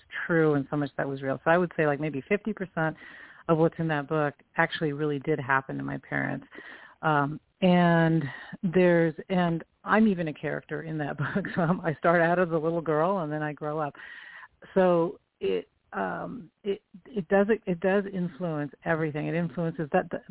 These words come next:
the whole book is about the American dream, about chasing the American dream, and, um, really what does it take to be an American, and how, you know, what do you have to give up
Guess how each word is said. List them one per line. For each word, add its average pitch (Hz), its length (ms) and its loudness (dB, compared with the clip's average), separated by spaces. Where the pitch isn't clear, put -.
the 170 120 2
whole 185 200 2
book 175 280 2
is 147 120 -2
about 143 420 0
the 156 160 -2
American 143 420 -2
dream, 135 360 -4
about 139 240 -4
chasing 151 460 0
the 151 80 2
American 151 420 0
dream, 147 400 -2
and, 151 580 4
um, 147 540 -2
really 170 220 2
what 160 160 4
does 156 140 -4
it 151 200 -8
take 147 220 -4
to 170 60 -10
be 160 120 -2
an 151 100 0
American, 147 420 -2
and 143 120 -2
how, 147 460 -2
you 175 100 -4
know, 147 160 0
what 160 220 2
do 175 60 -2
you 165 80 0
have 143 260 -6
to 160 80 -8
give 143 220 -4
up 147 180 -2